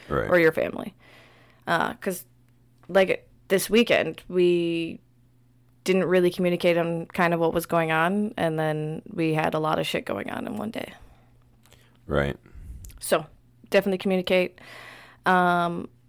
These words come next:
Speaker 2: the other thing, I, we even, like, have due dates for our personal tasks. So, like, yesterday we sat down and talked about the month of June and kind of made goals of what things we want done on the house or what things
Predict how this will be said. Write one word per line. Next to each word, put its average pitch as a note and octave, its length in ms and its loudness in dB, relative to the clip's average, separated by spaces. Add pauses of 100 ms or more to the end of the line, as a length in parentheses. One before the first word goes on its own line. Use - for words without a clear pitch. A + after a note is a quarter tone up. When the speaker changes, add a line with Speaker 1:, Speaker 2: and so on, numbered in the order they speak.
(480)
Speaker 2:
the F#3 180 6
other F#3 140 4
thing, F#3+ 360 2
I, F3+ 140 -2 (100)
we G3 320 2
even, G3 180 4
like, F3 300 2 (920)
have F3+ 240 0
due E3+ 140 0
dates D#3+ 260 4
for - 160 0
our D#3+ 120 2
personal - 400 -6
tasks. - 600 -12 (220)
So, E3+ 260 0
like, D#3+ 340 -2 (720)
yesterday E3+ 500 2
we E3 140 -2
sat E3 280 2
down D#3+ 340 0
and - 140 -4
talked E3 220 -4
about E3 140 0
the - 80 -8
month E3 200 -2
of D#3+ 80 -4
June D#3+ 340 -4
and E3+ 320 -6 (140)
kind F3+ 160 0
of E3+ 60 0
made E3+ 200 2
goals D#3+ 380 4
of D#3 320 -2 (640)
what F#3 240 4
things F3+ 260 4
we F3 60 2
want E3 260 2
done D#3+ 240 6
on D#3 140 0
the D#3+ 60 -4
house E3 580 2
or E3 160 -2
what E3+ 260 -4
things D#3+ 680 -4